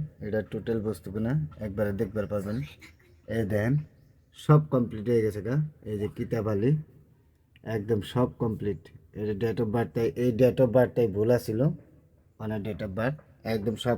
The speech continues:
কমপ্লিট হয়ে গেছে গা। তো আপনারা দেখলেন, বিশ্বাস করে দিছিল বেচার, বিশ্বাস করে। আর এই বস্তুগুলো যতগুলা কাম করতেছি,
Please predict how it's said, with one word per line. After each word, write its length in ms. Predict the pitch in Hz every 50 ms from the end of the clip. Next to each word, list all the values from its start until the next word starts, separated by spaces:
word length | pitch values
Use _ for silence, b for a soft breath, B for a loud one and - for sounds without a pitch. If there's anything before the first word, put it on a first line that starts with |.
| -
কমপ্লিট 400 | - 131 123 101 101 113 110 101
হয়ে 120 | 117 113 110
গেছে 220 | 110 101 104 104
গা। 200 | 98 117 131 156 - - - _ _ _ _ _ _ -
তো 160 | 135 139 139
আপনারা 380 | 127 120 135 131 143 135 135
দেখলেন, 480 | 127 120 151 156 - 139 135 143 147 165 - - _ _ - - 117 104 117 160
বিশ্বাস 360 | 165 151 - - 170 156 151
করে 240 | - 160 160 165 160
দিছিল 420 | 147 143 170 151 151 151 147 156
বেচার, 360 | 147 143 147 143 - 151 156 170 - - _ _ _ - - -
বিশ্বাস 380 | - 127 143 - - 143 127 -
করে। 160 | - 147 143
আর 260 | 139 113 120 127 127 123 - -
এই 120 | 135 135
বস্তুগুলো 440 | 131 147 147 151 156 139 147 143 147 147 151 147 123 107 -
যতগুলা 480 | 135 135 147 - 151 135 139 127 127
কাম 220 | 120 131 127 139 127
করতেছি, 520 | - 131 - - 120 - - 131 127 123